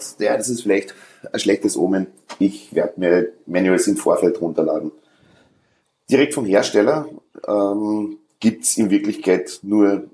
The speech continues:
also Manual ist das jetzt nicht unbedingt grad der richtige Name dafür, sondern so ein kurzer Abriss von irgendjemandem, der einmal dieses Gerät versucht hat zusammenzubauen. Ähm, durch Google Translate auf Englisch übersetzt, aus Mandarin. Also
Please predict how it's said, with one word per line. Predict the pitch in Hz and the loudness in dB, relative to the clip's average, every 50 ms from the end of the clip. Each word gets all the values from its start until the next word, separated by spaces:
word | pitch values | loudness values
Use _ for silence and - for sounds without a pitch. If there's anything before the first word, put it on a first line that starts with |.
| _ - | _ -4
also | - - - 101 92 | -2 0 0 0 2
Manual | 90 90 104 104 101 101 101 | 2 2 2 4 4 2 2
ist | 90 - - - | 0 -2 -4 -4
das | - - - | -4 -2 -2
jetzt | 90 85 - - - | -2 -2 -4 -2 -2
nicht | 98 92 - - - - - | -4 -4 -4 -6 -6 -6 -6
unbedingt | - - 95 - 92 90 90 87 | -6 -8 -8 -6 -6 -6 -8 -6
grad | - - 90 85 - | -2 -2 -2 -2 -2
der | - | -2
richtige | - 98 98 - - 90 92 - | -4 -4 -4 -6 -6 -6 -4 -4
Name | 76 80 87 95 90 | -2 -4 -4 -4 -4
dafür, | - - - 87 | -4 -2 -2 -2
sondern | 87 - 92 92 90 90 87 | -2 -2 -2 -2 -4 -4 -4
so | - - 85 82 85 | -2 0 0 0 0
ein | - 95 92 | -2 -4 -2
kurzer | - - 123 120 123 123 - - | 0 2 2 4 4 2 2 0
Abriss | - - - 104 98 104 104 | 0 0 2 2 2 2 0
von | - 92 92 - | -2 -4 -2 0
irgendjemandem, | - 101 101 101 - - 87 87 87 85 - - 90 | 2 2 2 2 0 -6 -6 -6 -6 -6 -8 -8 -4
der | 80 80 78 - | -2 -2 -2 -2
einmal | 80 82 85 82 82 82 80 82 - - | -4 -4 -2 -2 -2 -2 -2 -4 -10 -14
dieses | - - - 82 - | -14 -12 -12 -12 -12
Gerät | - - 76 - - - - | -10 -8 -4 -4 -4 -4 -4
versucht | - - - - - 98 - - | -8 -12 -8 -6 -6 -6 -4 -4
hat | 95 - - | -8 -8 -6
zusammenzubauen. | - 85 - 80 78 80 82 82 - 98 80 - - 82 85 82 - - - _ _ _ _ _ _ _ _ _ _ _ _ _ _ _ _ - | -6 -6 -6 -6 -6 -6 -8 -6 -4 -4 -4 -2 -2 -2 -2 -4 -6 -12 -20 _ _ _ _ _ _ _ _ _ _ _ _ _ _ _ _ -4
Ähm, | - 101 98 95 98 104 98 95 92 - - | -2 0 2 2 2 2 0 -2 -4 -2 0
durch | 117 117 - | 0 2 2
Google | - 123 120 123 - | 2 0 2 2 0
Translate | - 92 92 90 - 104 113 110 95 | 0 0 0 0 2 2 2 4 2
auf | 92 | 2
Englisch | - - 110 131 135 131 - | 2 2 0 -2 -2 -4 -6
übersetzt, | - - 117 - 120 120 - - - | -4 -4 -2 0 0 0 0 0 -2
aus | - - - - | -4 -4 -4 -4
Mandarin. | 90 90 95 104 117 117 117 113 113 113 117 - - _ _ _ _ - - - - - _ _ _ - - | -6 -6 -4 -2 -2 -2 0 -2 -2 -2 -6 -8 -12 _ _ _ _ -20 -18 -16 -16 -16 _ _ _ -4 -2
Also | - - - 101 101 95 92 95 - | 0 0 2 2 2 2 0 -4 -12